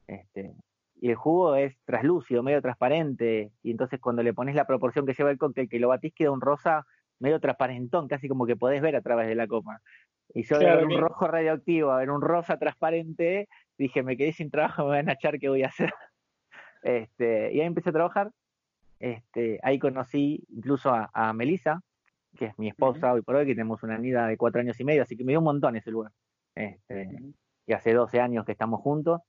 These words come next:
Speaker 1: Este, y bueno, empecé a trabajar ahí, a los pocos meses estuve como un poco de encargado de barra, me empecé a meter más con el tema de los vinos,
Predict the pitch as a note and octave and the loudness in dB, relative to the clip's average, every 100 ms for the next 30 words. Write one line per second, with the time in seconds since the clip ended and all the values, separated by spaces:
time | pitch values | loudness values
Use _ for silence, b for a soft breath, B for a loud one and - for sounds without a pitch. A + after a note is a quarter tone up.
0 | _ _ _ _ - A2+ G#2 F#2+ - G#2+ | _ _ _ _ 0 0 0 -4 -6 -2
1 | A#2 E3+ D3+ D3+ E3 D3+ F3 G3+ A3 F3+ | 0 0 0 -2 0 0 2 0 2 2
2 | C3 B2 - C#3+ C3+ C#3+ - B2 - A#2+ | 0 -2 -6 -8 -6 -8 -10 -12 -4 -4
3 | A2 A2 A#2 A#2 A2 A2+ B2 A#2 A2 A2 | -2 -4 -6 -6 -10 -6 0 2 2 2
4 | A#2+ A#2+ D3 E3 D#3 B2+ A#2 A#2 A2 _ | 2 4 6 6 4 2 -2 -6 -10 _
5 | A2+ A#2+ A2+ A#2 A#2 A2+ A2+ A#2 A2+ A#2+ | -10 -6 -4 -4 -4 -4 -2 2 4 4
6 | D#3 E3 C#3+ B2+ | 4 4 2 -2